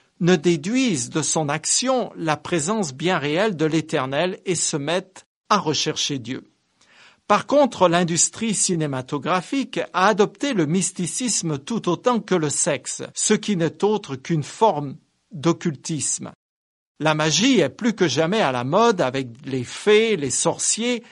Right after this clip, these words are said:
et tout le surnaturel dans beaucoup de films à grand spectacle, surtout ceux destinés au jeune public. Pour en revenir au texte de Marc,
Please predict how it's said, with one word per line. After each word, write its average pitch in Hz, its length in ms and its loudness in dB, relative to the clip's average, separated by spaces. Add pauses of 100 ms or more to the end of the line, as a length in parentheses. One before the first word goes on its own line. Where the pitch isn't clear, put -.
(480)
et 180 160 2
tout 294 180 4
le 202 120 4
surnaturel 220 840 2
dans 151 160 0
beaucoup 190 320 0
de 156 100 0
films 214 640 -2
à 165 160 -2
grand 147 240 0
spectacle, 143 880 -2
surtout 190 420 -2
ceux 233 380 0 (500)
destinés 185 720 0 (140)
au 147 160 -2
jeune 165 340 0
public. 135 600 -8 (460)
Pour 196 140 6
en 170 120 6
revenir 165 380 2
au 135 60 0
texte - 440 -4
de 143 140 -6
Marc, 214 440 2